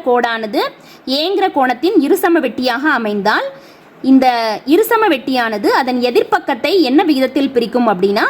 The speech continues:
அந்த கோணத்தை உள்ளடக்கிய இரண்டு பக்கங்களின் விகிதத்தில் பிரிக்கும். அதாவது, ஏ பி by ஏ சி equal to பி டி by டி சி. ஏ பி by ஏ சி equal to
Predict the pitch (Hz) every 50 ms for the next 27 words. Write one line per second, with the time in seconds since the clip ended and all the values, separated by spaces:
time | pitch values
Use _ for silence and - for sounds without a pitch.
0 | 508 - 254 247 - - - - 254 269 302 339 349 320 349 - 262 277 466 523
1 | 311 254 269 277 302 349 339 330 320 - - 359 403 330 247 247 262 285 277 320
2 | 320 247 226 - - 294 294 277 269 285 349 403 330 240 214 233 240 233 - -
3 | 349 480 523 - 240 226 - - - 180 180 - - - - - - - - -
4 | - - 240 247 254 254 247 226 370 508 508 - - 226 240 247 262 285 302 294
5 | 285 359 392 427 415 262 220 247 254 302 466 - - - - 220 226 220 226 247
6 | 262 - - 294 302 320 269 240 247 226 - - 233 220 208 - - 330 480 523
7 | - - 190 185 269 294 311 311 311 302 277 254 196 196 262 392 508 349 226 214
8 | 214 208 196 - - 180 160 156 - - - 202 208 220 226 233 240 220 214 269
9 | 302 381 508 554 571 - - - - - - - - - - - - - - -
10 | - - - 202 185 233 247 285 349 466 494 - - 214 226 226 233 247 - -
11 | 294 285 285 269 - 240 240 247 226 - 226 226 214 202 - - 277